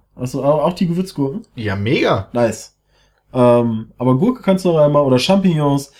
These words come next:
Speaker 1: quasi wie beim Raclette. <laughs>
Speaker 2: Nee. <laughs> Sandwich, ja, Sandwich-Toasting ist quasi wie ein Raclette. Okay, aber, Moment, wo
Speaker 1: Ähm.
Speaker 2: waren wir? Ah ja, genau, die haben irgendwann zugemacht. Und dann, äh, haben wir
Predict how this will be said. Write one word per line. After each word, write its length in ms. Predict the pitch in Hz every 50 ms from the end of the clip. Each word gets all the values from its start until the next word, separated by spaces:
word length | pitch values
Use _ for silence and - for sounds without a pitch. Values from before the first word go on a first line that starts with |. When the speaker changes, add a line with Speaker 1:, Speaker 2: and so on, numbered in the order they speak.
| - -
Speaker 1:
quasi 340 | - - 240 269 240 240 233
wie 80 | 240 262
beim 180 | 262 247 233
Raclette. 540 | 220 233 233 - - - 190 180 180 - - - - _ -
<laughs> 160 | 349 - - - - - 427 453 427 466 494 - - - - 440
Speaker 2:
Nee. 180 | - - - 440 - - 403 403 403
<laughs> 100 | - - - - - - 359 - - - - 440
Sandwich, 640 | - - - - 143 143 131 - - 156 139 - - - 359 - -
ja, 160 | 131 139 151 135 123
Sandwich-Toasting 880 | - - 180 190 175 165 151 - - - - 185 180 160 - 156 135 127
ist 120 | 123 -
quasi 400 | - - 160 170 185 170 165 170
wie 100 | 160 175 170
ein 60 | 143
Raclette. 520 | 139 120 127 147 - - 117 107 107 - - - - - - - - - - -
Okay, 280 | 156 147 - 139 - - - -
aber, 320 | - 160 151 151 170 202 -
Moment, 300 | 156 143 147 147 143 151
wo 40 | 147
Speaker 1:
Ähm. 60 | 147
Speaker 2:
waren 200 | 151 160 - 131
wir? 220 | 120 127 160 180 180 - 151 -
Ah 80 | 156 160
ja, 80 | 165
genau, 180 | 156 160 156 139
die 100 | 127 139
haben 100 | 135 143
irgendwann 260 | 143 147 139 139 135
zugemacht. 480 | - - 147 123 110 101 98 95 92 - - - - - - -
Und 140 | - 123 123
dann, 280 | 131 139 147 151 156 156
äh, 40 | -
haben 460 | 147 135 139 135 135 135 135 147 143
wir 280 | 139 143 139 139 143